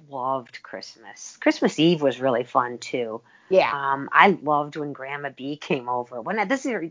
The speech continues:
Speaker 1: this is much
Speaker 2: <laughs>
Speaker 1: when I was young.
Speaker 2: Yeah.
Speaker 1: Um, because she always had the most beautiful packages. They were
Speaker 2: How about
Speaker 1: wrapped
Speaker 2: her wra-,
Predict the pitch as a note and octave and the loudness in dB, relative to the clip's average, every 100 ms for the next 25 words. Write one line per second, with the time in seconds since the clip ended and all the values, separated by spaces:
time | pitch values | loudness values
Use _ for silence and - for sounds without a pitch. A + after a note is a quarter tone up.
0 | - - - - E3 D#3 F#3+ E3+ E3 E3 | -8 -8 -8 -8 -6 -4 -4 -4 -4 0
1 | D3+ C#3 C#3 C#3+ B2+ - _ _ - - | 0 0 -4 -4 -4 -6 _ _ -20 0
2 | A3+ A#3+ A#2+ - D3 C3+ A#2+ A#2 B2 _ | 6 6 6 -2 0 0 -2 -10 -20 _
3 | _ _ _ _ - D#3+ D#3 - - F#3 | _ _ _ _ -12 -8 -8 -8 -6 0
4 | E3 D3+ D#3+ D3+ - C3+ C3 C3 - - | 2 2 0 -4 -8 -6 -6 -8 -14 -16
5 | B2+ A#2+ - - _ _ _ - B2 E3 | -10 -10 -12 -18 _ _ _ -10 2 6
6 | F#3 - - - C3+ A#2 - G#2 G2+ - | 6 4 -6 -6 -4 -4 -6 -10 -10 -6
7 | - G#2+ - F3+ F3 G4+ D#5+ - - - | -6 -4 -8 -12 2 8 10 10 6 -2
8 | - E4 D#4+ A3+ | 0 4 4 4